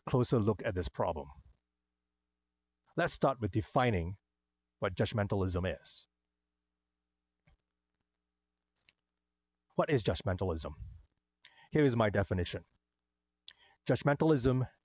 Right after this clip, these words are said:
is condemning other people's faults while downplaying our own, creating a sense of moral superiority.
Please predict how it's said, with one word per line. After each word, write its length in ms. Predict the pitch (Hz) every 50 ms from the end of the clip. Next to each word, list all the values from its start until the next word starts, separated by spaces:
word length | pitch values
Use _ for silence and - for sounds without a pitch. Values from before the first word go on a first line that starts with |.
| _ -
is 140 | - 113 -
condemning 640 | - 107 95 90 85 104 110 120 123 123 123 151 - _ -
other 220 | 123 117 117 139
people's 560 | - - - 127 113 - 117 107 104 104 - - - -
faults 480 | 113 87 87 - - - - - - _ _ _ _ _ _ _ _ _ _ _ _ _ _ -
while 220 | - 101 87 85 82
downplaying 840 | 82 - 101 98 110 123 120 - - - 107 95 82 73 76 80 85 _ _ _ _ _ _ _ _ _ _ _ - -
our 240 | 98 85 85 92
own, 380 | 101 110 98 82 73 71 78 87 _ _ _ _ _ _ _ _ _ _ _ _ _ _ _ _ _ _ _ _ _ _ _ _
creating 440 | - - - 120 110 113 113 113 -
a 80 | - 107
sense 640 | - - - - 117 92 85 101 - - - - - _ _ _ _ _ _ _ _ _ _ _ -
of 140 | 113 - -
moral 600 | 117 104 101 104 104 107 110 113 117 113 107 107
superiority. 960 | - - - - - - 123 104 90 87 85 80 78 78 69 65 65 _ _